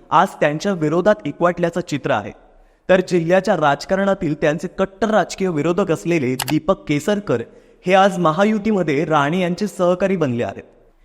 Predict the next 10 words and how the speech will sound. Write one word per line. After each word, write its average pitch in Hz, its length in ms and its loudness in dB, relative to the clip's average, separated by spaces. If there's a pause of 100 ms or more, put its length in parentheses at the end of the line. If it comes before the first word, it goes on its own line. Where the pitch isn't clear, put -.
(160)
निवडणुकीच्या 220 600 0 (140)
तोंडावर 185 500 2
शिवसेना 190 500 0
शिंदे 185 320 0
गटाने 185 480 -2
निलेश 156 400 -2
राणे 175 240 0
यांना 180 200 0
पक्षात - 400 0
घेऊन 147 300 -4